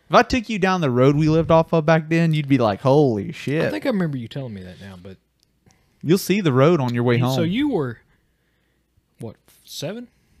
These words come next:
Speaker 2: eight?
Speaker 1: five. Oh, seven,
Speaker 2: When you came to
Speaker 1: uh,
Speaker 2: Kentucky.
Speaker 1: So I was in fifth grade.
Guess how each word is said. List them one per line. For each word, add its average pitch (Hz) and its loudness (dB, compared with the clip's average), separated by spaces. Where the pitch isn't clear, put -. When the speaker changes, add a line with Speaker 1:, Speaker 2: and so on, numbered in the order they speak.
Speaker 2:
eight? 202 -12
Speaker 1:
five. - -2
Oh, 156 6
seven, 185 -2
Speaker 2:
When 151 0
you 165 4
came 165 4
to 160 0
Speaker 1:
uh, 160 -2
Speaker 2:
Kentucky. 151 -8
Speaker 1:
So - -6
I 160 -6
was 196 -2
in 143 -6
fifth - -8
grade. 131 -2